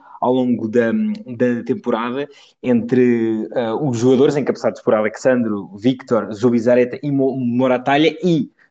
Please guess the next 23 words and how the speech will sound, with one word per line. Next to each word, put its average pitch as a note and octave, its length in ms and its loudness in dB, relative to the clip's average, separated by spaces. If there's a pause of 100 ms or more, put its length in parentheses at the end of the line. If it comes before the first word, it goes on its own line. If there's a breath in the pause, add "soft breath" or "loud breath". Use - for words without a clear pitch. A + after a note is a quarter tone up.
Joan A#2+ 360 2
Gaspar, A#2 560 -2
na A2+ 100 -2
altura G#2+ 340 -2
o G#2+ 120 -2
vice-presidente. A#2 1040 -2
Como G#2 240 -4 (360 soft breath)
pequena A2+ 600 0 (260 loud breath)
anedota, B2 800 2
essas A#2+ 240 -6
reuniões B2 340 2
eram A#2+ 160 4
eternas B2+ 720 0 (320 soft breath)
e A2+ 360 0
Luís B2 320 0
Aragonês, B2 720 2
nos A#2 240 -4
dias A#2 220 0
em A2 100 -6
que A2+ 80 -8
haviam A2 180 -6
essas G2+ 280 -12
reuniões, A2 560 -6